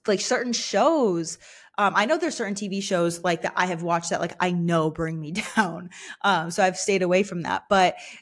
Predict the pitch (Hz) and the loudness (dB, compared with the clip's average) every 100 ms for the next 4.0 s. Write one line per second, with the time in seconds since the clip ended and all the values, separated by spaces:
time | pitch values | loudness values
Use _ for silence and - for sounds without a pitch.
0 | - 220 214 208 196 208 240 - 220 220 | -2 2 2 2 2 4 2 0 -2 -4
1 | - 214 220 220 208 208 - - 196 185 | -4 0 2 4 2 -2 -6 -2 0 2
2 | 196 233 180 170 - 180 190 - 220 - | 2 2 2 -4 -4 -4 -2 2 4 2
3 | - - - - - 190 185 170 202 214 | 0 -8 -10 -8 2 4 4 4 0 -2